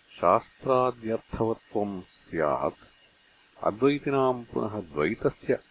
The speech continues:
अपरमार्थत्वात् अविद्याकृतत्वात् बन्धावस्थायाश्च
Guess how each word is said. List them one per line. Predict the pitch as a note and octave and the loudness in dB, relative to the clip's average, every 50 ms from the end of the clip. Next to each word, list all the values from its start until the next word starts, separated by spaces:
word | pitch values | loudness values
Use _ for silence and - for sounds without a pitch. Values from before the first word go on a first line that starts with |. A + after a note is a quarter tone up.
| _ _ _ - - | _ _ _ -12 -6
अपरमार्थत्वात् | - - - A#2+ A#2 C3 C3 C3+ C3 C3 C3 C3 - - - - - A#2 - - - - E2 C#2 C2+ C#2 D#2 E2+ F2+ - - - _ _ _ _ _ _ - _ _ _ _ - - | -6 -4 0 0 2 2 2 0 0 -2 -2 -4 -6 -8 -12 -6 -6 -6 -6 -6 -4 -2 0 0 2 2 2 0 0 -2 -4 -20 _ _ _ _ _ _ -20 _ _ _ _ -10 -4
अविद्याकृतत्वात् | - G2 A2+ C3 C3+ C3 C3+ C#3+ C#3 C3+ C3 A#2+ - A#2+ A2 - A2+ - - - - G#2+ G2+ G2+ G2+ G2+ G2 - | -2 -2 -2 -4 -4 0 4 6 6 6 4 4 0 -6 -6 -6 -8 -10 -10 -6 -2 0 0 2 2 0 -2 -4
बन्धावस्थायाश्च | - - D#2 E2 G2+ - - B2 B2 B2 B2 A#2+ A2+ - - - - A#2 A2+ A2+ A2 A2 G#2+ A2 A2 A2 G#2+ A2 G#2+ - - - - - - - G#2 F#2+ | -4 -4 -4 -4 -4 -8 -8 -6 -4 -2 -4 -4 -6 -8 -14 -8 -6 -4 -2 -2 -2 0 0 2 2 2 2 2 0 -2 -6 -20 -20 -14 -4 0 0 0